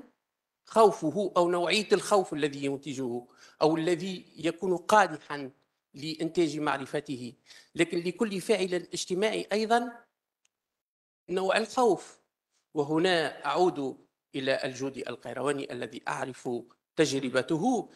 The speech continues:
كان يخاف، كتب لكي يتجاوز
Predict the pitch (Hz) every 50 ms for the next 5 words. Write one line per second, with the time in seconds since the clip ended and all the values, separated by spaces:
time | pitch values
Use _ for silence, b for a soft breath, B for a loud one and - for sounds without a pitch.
0 | B B B B B - 226 220 220 220 208 208 208 - - 269 269 269 262 -
1 | - - - _ _ _ _ _ _ _ _ _ _ _ _ _ - - 247 240
2 | 240 220 190 175 185 175 160 139 - - - - - - _ _ _ - - 165
3 | 185 175 - 214 214 208 208 202 202 - 196 180 156 196 214 202 190 175 185 185
4 | 170 185 226